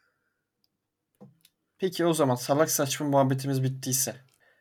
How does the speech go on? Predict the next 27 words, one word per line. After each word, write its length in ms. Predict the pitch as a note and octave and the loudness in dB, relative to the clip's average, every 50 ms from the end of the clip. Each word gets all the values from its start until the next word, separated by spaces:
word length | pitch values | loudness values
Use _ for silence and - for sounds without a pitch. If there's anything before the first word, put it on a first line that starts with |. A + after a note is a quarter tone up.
| _ _ _ _ | _ _ _ _
Önder 300 | - C#3 D3 D#3 D#3+ D#3 | -4 -2 0 2 4 6
abi, 220 | C#3+ B2+ A#2 A#2+ B2 | 6 6 4 2 0
yeni 240 | B2+ C#3 D3+ E3 D#3+ | 0 0 0 0 0
yılın 380 | D3+ C3+ C#3+ D3 D3+ C3+ C3+ - _ | 0 0 -2 -4 -6 -8 -12 -6 _
ilk 220 | C#3+ D3 C#3+ - | -4 -4 -4 -6
programı 480 | - C3+ A#2+ A#2+ A2+ A2+ A2+ A#2+ A#2+ A#2+ | -2 0 0 2 2 0 0 0 2 2
benim 220 | C3 C3+ C#3 B2 | 4 4 4 4
en 120 | C3 C3+ C3 | 4 4 4
sevdiğim 460 | C3 - B2+ A2+ A2 A#2+ A#2 A#2 A2+ | 4 2 0 -2 0 -2 -2 -2 -2
bir 60 | - | -2
şeydir. 300 | - A#2+ G#2+ A#2 B2+ - - | -4 -4 -4 -4 -8 -6 -2
Adettir 600 | - A#2 A#2 A#2 A#2 A#2+ A#2 - - - G#2 F#2+ | 2 2 2 4 2 0 -4 -4 -10 -10 -10 -8
bu, 160 | G#2+ G2+ G2+ - | -10 -12 -12 -12
bu 140 | A2+ G#2+ G2+ | -10 -8 -8
arada. 320 | G2+ G2+ G2+ A2 C3 C3+ - - _ _ _ - _ _ _ _ _ _ _ _ _ _ _ _ - | -8 -8 -8 -10 -12 -12 -16 -20 _ _ _ -20 _ _ _ _ _ _ _ _ _ _ _ _ -6
Ee, 200 | B2 A#2 A#2 A2+ | -4 -2 -2 0
geçtiğimiz 460 | A2+ C3 B2+ C3 - D#3+ D3+ D3 C#3 | 0 0 0 0 0 -2 -2 2 2
hafta 260 | C#3+ C3+ C3+ E3 D3 | 2 2 2 -4 -2
bilerek 300 | C#3 D3 D3+ C#3 C3+ C3+ | 0 2 2 2 0 -2
konuşmadık. 600 | - A#2 A2 - - - A#2+ A#2 D#3+ - - - - _ | -6 -8 -8 -8 -6 -6 -6 -6 -6 -10 -14 -20 -20 _
Çünkü 300 | - - B2+ C3 C3+ D3 | -4 -4 -4 -2 -2 -4
iki 220 | C3+ C3 - C3+ | -6 -6 -4 -2
bin 40 | C3+ | 0
yirmi 280 | C3+ C3+ C3+ C3 C3+ C3 | 0 2 2 2 2 2
üç 300 | C3 C#3 C3+ C3+ - - _ | 2 0 -2 -4 -10 -6 _
özeti 360 | B2 A#2 B2+ A#2 A#2+ - - | -4 -2 -2 -4 -4 -8 -8
şeklindeydi. 760 | - B2+ - - - A2+ A2+ G#2+ G#2+ A2+ B2 D#3+ E3+ E3 - | -8 -10 -10 -10 -10 -10 -6 -6 -6 -4 -4 -6 -8 -8 -12